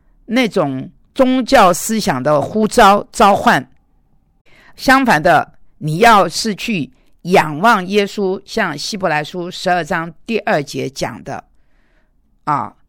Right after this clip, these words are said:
然后把你的心，你的，呃，这一颗思想、情感、意志、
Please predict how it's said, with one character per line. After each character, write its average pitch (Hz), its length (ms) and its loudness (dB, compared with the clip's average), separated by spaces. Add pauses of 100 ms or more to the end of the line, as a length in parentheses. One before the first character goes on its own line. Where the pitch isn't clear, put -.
(180)
然 175 120 -4
后 240 120 4
把 190 200 0
你 190 160 -4
的 143 120 -6
心， 254 600 -6 (680)
你 156 160 -6
的， 156 420 2 (120)
呃， 120 440 -6 (920)
这 226 120 2
一 208 80 2
颗 202 240 0
思 233 320 -6
想、 131 260 -4
情 170 240 -8
感、 147 280 -2
意 196 200 -6
志、 175 380 -6